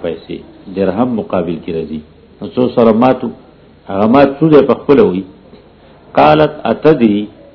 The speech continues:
نو دې تپوس کو، ته پوهېږي خبرې ته؟ من نشو چې نشتو مات حساب تو؟ قلتو،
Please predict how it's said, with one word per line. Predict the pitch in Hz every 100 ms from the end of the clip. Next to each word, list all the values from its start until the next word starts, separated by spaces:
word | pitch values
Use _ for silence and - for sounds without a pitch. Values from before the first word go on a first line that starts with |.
| - - -
نو | 98 113
دې | 123 123
تپوس | 127 - 147 151 139
کو، |
ته | 127 143
پوهېږي | 143 170 156 156 147 - - -
خبرې | 110 107 135 143 139
ته؟ | 123 - - _ -
من | 101 139 147 139
نشو | 139 - 117
چې | 120 110 110
نشتو | 127 - 139 139 139 101
مات | 113 120 107
حساب | - 110 -
تو؟ | 104 95 - -
قلتو، | 131 - 123